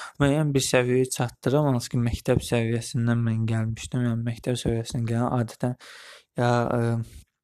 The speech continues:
hardasa elementarydən yuxarı və yaxud pre-intermediate deyə ortalama olur. Biraz qaldırmalı idim, çünki qardım-, e, məcbur idim, e,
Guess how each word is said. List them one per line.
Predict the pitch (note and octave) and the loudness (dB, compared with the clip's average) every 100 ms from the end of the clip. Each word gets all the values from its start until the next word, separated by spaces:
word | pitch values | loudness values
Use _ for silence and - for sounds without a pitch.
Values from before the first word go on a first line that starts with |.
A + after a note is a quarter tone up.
| _ _ _ _ _ - - | _ _ _ _ _ -20 -8
hardasa | A#2+ A2+ - - | -6 -6 -4 -2
elementarydən | A2+ B2+ B2+ A#2+ A#2+ A2+ B2 A2+ | -2 -2 -4 -2 -4 -2 -4 -4
yuxarı | - A#2 B2+ | -4 -4 -2
və | C3 A#2+ | -2 -4
yaxud | - | 0
pre-intermediate | - B2+ B2 A#2 A#2+ A#2 B2+ A#2 | 2 2 -2 -4 -2 -2 -4 -4
deyə | A#2+ A#2 | -2 -2
ortalama | - A#2+ - A2+ A#2 A#2 | -2 -2 0 0 2 2
olur. | B2+ D#3 - - - | 2 2 -2 -12 -2
Biraz | D#3+ E3 C3 | 2 2 4
qaldırmalı | B2+ B2 A#2+ B2 B2 B2 B2+ | 4 4 4 2 2 2 2
idim, | B2+ C3+ | 0 -2
çünki | - C#3 - B2 | -4 -6 -4 -2
qardım-, | A#2 A#2+ A#2 - _ | 0 0 0 -4 _
e, | - A#2+ A#2 A#2+ | -2 0 0 0
məcbur | A#2 B2+ A#2 - C3+ | 2 0 0 0 2
idim, | A#2+ A#2 A2+ - - - | 2 0 -6 -8 -18 -10
e, | - | -4